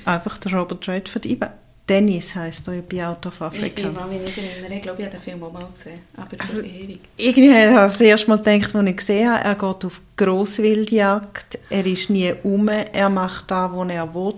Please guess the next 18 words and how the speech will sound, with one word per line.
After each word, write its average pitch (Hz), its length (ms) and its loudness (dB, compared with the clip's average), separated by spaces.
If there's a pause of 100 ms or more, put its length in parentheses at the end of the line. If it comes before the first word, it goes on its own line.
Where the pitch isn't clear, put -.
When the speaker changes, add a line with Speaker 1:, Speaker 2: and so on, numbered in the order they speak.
Speaker 1:
weil 196 180 -2
er 180 140 -2
sich - 200 -6
halt 185 160 -6
einfach 185 320 -8
gewöhnt 180 380 -6
ist, 185 200 -6
zum 180 120 -4
Speaker 2:
Mhm. 175 60 -4
Speaker 1:
allein 180 360 -2
sein. 233 340 0 (680)
Und, 196 340 2
äh, 185 400 2
ich - 160 0
habe 202 80 6
da 202 100 2
noch 202 100 4
etwas, 196 500 -2